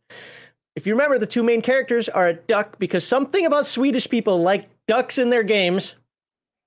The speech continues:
<laughs> And the other one was a boar. There's no boar here.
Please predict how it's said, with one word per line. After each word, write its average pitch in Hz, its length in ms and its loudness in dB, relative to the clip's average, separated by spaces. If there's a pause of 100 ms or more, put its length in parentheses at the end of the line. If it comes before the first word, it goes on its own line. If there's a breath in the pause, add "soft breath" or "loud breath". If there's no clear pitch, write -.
(420)
<laughs> - 60 -20 (1400 loud breath)
And 208 360 0
the 175 80 0
other 185 160 2
one 185 120 0
was 190 120 -2
a 190 60 2
boar. 165 440 0 (920)
There's 202 240 -6
no 269 120 0
boar 220 280 0
here. 151 240 -12